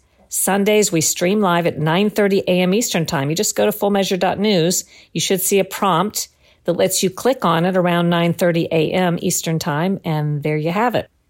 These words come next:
And if you miss it live, that's not a problem either, because we post the program and all the segments in it at full measure dot news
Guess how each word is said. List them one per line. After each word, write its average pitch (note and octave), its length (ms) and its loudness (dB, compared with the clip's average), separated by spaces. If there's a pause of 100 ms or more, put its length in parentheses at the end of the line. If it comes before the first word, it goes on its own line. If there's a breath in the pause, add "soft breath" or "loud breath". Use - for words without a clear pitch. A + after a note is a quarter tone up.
(260)
And C#4 260 0
if - 120 -4
you B3+ 80 2
miss B3 240 2
it A#3 60 2
live, A#3 400 2
that's G3+ 240 0
not G#3+ 160 2
a G#3+ 60 0
problem G3+ 380 2
either, E3+ 200 2
because D#3+ 360 0
we D#3+ 100 0
post G3+ 360 0
the F3+ 80 -4
program F3 420 0
and D#3 80 0
all E3 120 2
the F3 60 0
segments E3 460 -2
in E3 240 -2
it E3 280 -2 (420 soft breath)
at G3 200 0
full G#3 280 0
measure F#3 320 2
dot F3+ 280 0
news E3 320 2